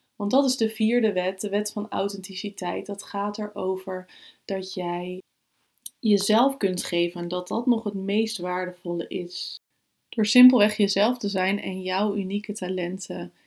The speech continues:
en kwaliteiten in te zetten. Op een zo goed mogelijke manier. En dan kom ik op een stukje in het boek wat ik heel graag wil delen met jou.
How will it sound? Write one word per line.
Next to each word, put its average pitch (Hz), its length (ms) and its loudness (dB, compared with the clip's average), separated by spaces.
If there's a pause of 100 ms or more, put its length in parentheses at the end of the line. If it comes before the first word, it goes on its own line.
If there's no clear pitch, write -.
(160)
en 214 120 4
kwaliteiten 202 760 2
in 196 160 0
te 180 120 -6
zetten. - 520 -6 (600)
Op 220 140 -4
een 214 100 4
zo 190 140 2
goed 269 260 2
mogelijke 180 480 -2
manier. 185 480 -2 (800)
En 233 180 8
dan 302 360 12
kom 262 220 6
ik 254 160 4
op 214 180 2
een 196 320 2
stukje 254 840 4
in 220 120 2
het 190 200 2
boek 254 260 2
wat 208 200 2
ik 208 120 -2
heel 202 180 2
graag 190 680 -6 (420)
wil 208 200 2
delen 226 360 4
met 233 200 4
jou. 202 340 0